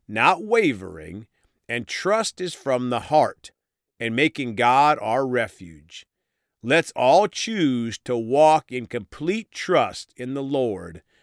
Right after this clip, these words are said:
who cares for us with indescribable love. Praise God. Let's pray. Father, we're so thankful. You're a loving God, a good God, a merciful God.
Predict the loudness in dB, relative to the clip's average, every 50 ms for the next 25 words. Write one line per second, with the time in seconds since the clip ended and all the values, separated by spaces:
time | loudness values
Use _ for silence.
0 | _ _ -10 -10 -10 -6 -2 0 2 4 4 2 0 -2 -8 -6 -6 -6 -4 0
1 | 0 0 0 0 -4 -6 -10 -14 -16 _ _ _ _ _ _ _ -6 -4 -4 -4
2 | -4 -8 _ -6 -4 -4 -4 -6 -6 -8 -8 -10 -10 -2 0 2 2 2 0 -2
3 | -6 -8 -6 -8 -8 -6 -6 -6 -6 -6 -8 -10 -14 -20 -20 _ _ -16 -12 -8
4 | -6 -6 -4 -4 -4 -4 -4 -6 -8 -12 -14 -14 -14 -14 -16 -18 -20 -20 -20 _
5 | _ _ _ _ _ _ _ _ _ _ -2 0 0 0 -2 -6 -16 _ -16 -14
6 | -14 -12 -14 -14 -18 -18 -16 -6 -2 0 2 2 2 2 2 2 0 -2 -2 -8
7 | _ _ _ _ _ _ _ _ _ _ _ _ _ -2 2 2 2 2 2 -2
8 | -2 -2 -2 -4 -6 -10 -12 -12 -12 -16 _ _ _ -18 -18 -18 -18 -20 _ _
9 | _ _ _ _ _ _ _ _ _ _ _ -4 -2 0 0 0 0 0 0 0
10 | 0 0 0 -2 -6 -6 -6 -6 -4 -4 -2 -2 -2 -4 -4 -6 -8 -12 -10 -8
11 | -8 -8 -8 -10 -14 -14 -14 -12 -12 -12 -12 -10 -6 -4 -4 -4 -4 -6 -12 -14
12 | -16 _ -16 -18 -16 -16 -18 -20 -18 -20 -20 -20 -20 -20